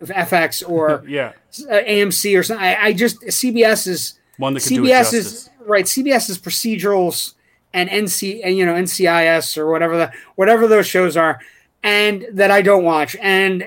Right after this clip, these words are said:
Speaker 1: they're just procedurals. And I think making this a s-, procedural is weird. Also, there's a, some weird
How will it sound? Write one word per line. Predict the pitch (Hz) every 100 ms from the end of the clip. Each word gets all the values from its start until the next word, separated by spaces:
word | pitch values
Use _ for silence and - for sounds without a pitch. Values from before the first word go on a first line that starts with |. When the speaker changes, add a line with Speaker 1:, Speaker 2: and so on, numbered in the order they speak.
| 226
Speaker 1:
they're | 196 196
just | 220 214
procedurals. | - - 240 147 131 123 -
And | 185 180 - -
I | 180
think | - 254 233 _ _ _ _ _
making | 180 202 233 240 214
this | 190 190
a |
s-, | - 226 180
procedural | 175 - 254 202 170
is | 160
weird. | 143 208 180
Also, | 202 208 233
there's | 196 185
a, | 175 165
some | 185 170
weird | 208 233 226 180